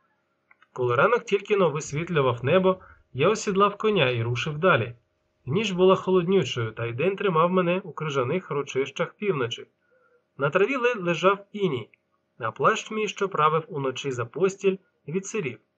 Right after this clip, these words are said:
До полудня в цей світ повернулося таке сяке тепло,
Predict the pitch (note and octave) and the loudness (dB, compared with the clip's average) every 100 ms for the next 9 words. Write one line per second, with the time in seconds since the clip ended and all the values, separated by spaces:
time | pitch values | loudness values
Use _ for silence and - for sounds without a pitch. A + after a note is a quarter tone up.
0 | _ _ _ _ _ _ A#2+ A#2+ D#3 G#3 | _ _ _ _ _ _ -6 -4 2 2
1 | A3 A3 - F#3 - C#3+ G3 - C#3+ B2+ | 2 -2 0 0 0 -6 -6 -2 0 2
2 | C3+ F#3 F#3 D#3 C3 B2 F3 F3 C#3+ C3 | 2 2 2 -2 -4 -4 -6 -6 -4 -4
3 | B2 B2 D#3+ F#3+ | -6 -2 0 0